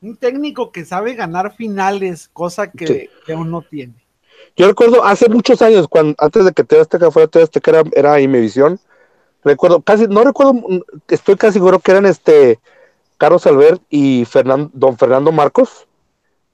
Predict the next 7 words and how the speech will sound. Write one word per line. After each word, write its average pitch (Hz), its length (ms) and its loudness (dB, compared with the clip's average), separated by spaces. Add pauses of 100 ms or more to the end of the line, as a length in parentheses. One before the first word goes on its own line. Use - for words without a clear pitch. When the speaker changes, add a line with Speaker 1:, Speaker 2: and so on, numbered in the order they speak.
(140)
Speaker 2:
Este, 127 440 0
estoy 160 260 0
casi 185 300 -2
noventa 175 280 0
por 175 140 0
ciento, 165 240 0 (560)
este, 127 320 -2